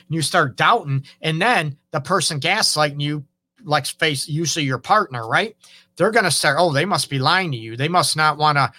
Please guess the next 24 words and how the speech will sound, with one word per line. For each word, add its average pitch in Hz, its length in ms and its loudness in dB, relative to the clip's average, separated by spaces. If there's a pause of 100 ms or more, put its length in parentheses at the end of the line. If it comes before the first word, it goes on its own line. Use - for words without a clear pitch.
hurt 170 240 0
your 147 120 0
feelings. 151 560 -4
They 160 120 -4
must," 160 320 0 (200)
they 269 200 2
start, 202 520 2 (200)
you 170 100 -4
know, 170 160 2 (120)
churning 185 600 0
and 139 140 -4
churning 165 720 -2 (220)
the 151 80 -4
manipulating 170 840 0
and 139 240 -4 (180)
manipulation, 147 960 -2
sorry, 143 460 2 (440)
and 151 200 -2
pouring 196 440 0
it 151 160 2
on 160 420 2 (280)
that 160 180 -4
you 220 200 -2
start 185 580 2